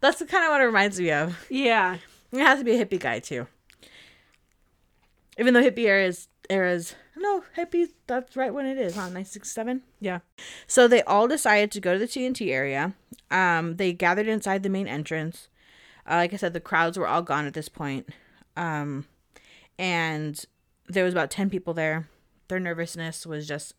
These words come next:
Speaker 1: skyrocketed.
Speaker 2: I'm sure.
Speaker 1: Only Connie and Keith volunteered to enter the building with him, and the others just hung out outside. So they three, the three went into the ruin. Connie was joking and having, like, a,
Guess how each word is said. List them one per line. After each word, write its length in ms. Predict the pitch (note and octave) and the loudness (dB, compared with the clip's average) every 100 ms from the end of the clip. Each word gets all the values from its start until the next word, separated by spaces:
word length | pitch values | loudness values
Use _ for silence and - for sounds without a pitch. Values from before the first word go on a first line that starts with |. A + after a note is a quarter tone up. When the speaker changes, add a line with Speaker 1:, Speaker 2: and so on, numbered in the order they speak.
| - | -20
Speaker 1:
skyrocketed. 920 | - - F3 E3 D#3 C#3+ D3+ D3+ D3 D#3 _ A3 | -16 -10 -6 -4 -4 -8 -8 -8 -8 -12 _ -18
Speaker 2:
I'm 100 | G3 | -18
sure. 520 | - F3+ F3+ D#3 D3 _ | -16 -14 -14 -14 -18 _
Speaker 1:
Only 300 | F#3+ A#3 C4 | 0 2 2
Connie 400 | C4 A#3+ G#3 A#3 | 0 0 0 0
and 80 | A3+ | -2
Keith 360 | - A3 A3+ _ | -4 -6 -8 _
volunteered 440 | F#3 F#3 G3 G3 F#3 | -4 -2 -2 -4 -4
to 100 | - | -6
enter 220 | E3 F#3 | -6 -6
the 100 | E3+ | -6
building 360 | D3+ C#3+ F3 | -6 -8 -8
with 140 | F#3 F#3+ | -8 -6
him, 280 | A3+ B3 B3 _ _ _ _ | -6 -6 -6 _ _ _ _
and 280 | F3+ F3+ E3+ | -2 -2 -2
the 140 | E3 E3 | -4 -2
others 480 | F3 F3 E3 E3 - _ _ - | 0 0 -2 -6 -16 _ _ -18
just 220 | E3+ - | -16 -12
hung 180 | F3 E3+ | -10 -6
out 120 | D#3+ | -6
outside. 480 | C#3 - C#3+ D3+ G3 _ _ _ _ _ _ _ _ - | -8 -8 -8 -8 -10 _ _ _ _ _ _ _ _ -6
So 200 | - G#3 | -2 0
they 120 | G3+ | 0
three, 420 | G#3 A3+ B3+ D4 - | 0 0 0 -4 -10
the 60 | F#3+ | -6
three 200 | G#3+ A#3+ | -2 0
went 160 | A3+ | 0
into 120 | A3+ | -2
the 120 | - A#3+ | -4 -2
ruin. 420 | F3 D#3 F3 G3 _ _ _ _ _ _ | -2 -2 -4 -8 _ _ _ _ _ _
Connie 260 | - G#3 G#3 | -4 -2 0
was 220 | G#3+ G3+ | -2 -4
joking 800 | - D#3+ D3 - D#3+ D#3+ D#3+ D#3 | -8 -8 -8 -12 -12 -10 -10 -12
and 140 | C#3+ C#3+ - - - | -12 -16 -20 -18 -4
having, 380 | G3 G3 G3 | -2 -2 -4
like, 200 | F3+ E3 | -6 -6
a, 520 | C#3+ G3 D#4 D#4+ D#4 | -8 -6 -6 -6 -6